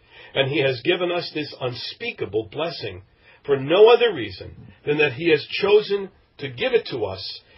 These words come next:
in the unsearchable counsels of his own gracious will. For as our old fine divine reminds us, we are predestined after the counsel of his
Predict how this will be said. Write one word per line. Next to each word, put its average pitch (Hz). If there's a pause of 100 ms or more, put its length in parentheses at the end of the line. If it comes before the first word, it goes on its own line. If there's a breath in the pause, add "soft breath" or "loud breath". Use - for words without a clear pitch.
(100)
in 147
the 143
unsearchable 143
counsels 185
of 139
his 120
own 123
gracious 151
will. 107 (520 soft breath)
For -
as 151
our 135
old 185
fine 170
divine 139
reminds 117
us, 98 (520 soft breath)
we 143
are 139
predestined 170
after 135
the 123
counsel 170 (240 soft breath)
of 117
his 135